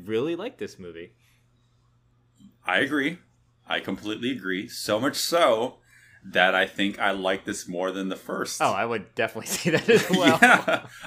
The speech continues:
Speaker 2: I actually look back on Encounters of the Spooky Kind one, and it, it's an okay film. It, it's, you know, Sammo, you know, on, on the side has mentioned that he is a fan of horror movies.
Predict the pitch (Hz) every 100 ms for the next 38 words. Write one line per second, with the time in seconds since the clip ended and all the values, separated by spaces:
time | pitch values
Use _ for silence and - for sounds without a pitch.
0 | - - 104 123 151 156 175 160 143 127
1 | - _ 117 113 117 113 123 131 113 139
2 | 151 101 98 104 110 98 95 104 101 90
3 | 87 - 90 - - 82 80 85 113 90
4 | 85 - _ _ _ _ 90 85 82 82
5 | 85 85 - - - - 339 339 494 466
6 | - 392 254 - 175 - _ _ - -
7 | _ 107 113 113 110 - - 143 123 127
8 | - 175 175 165 156 156 - - 104 104
9 | 101 101 98 98 98 98 101 98 - 92
10 | 87 87 90 80 78 76 - 80 78 80
11 | 78 - 90 80 - 85 85 80 - 80
12 | 82 80 - 82 90 95 104 104 110 -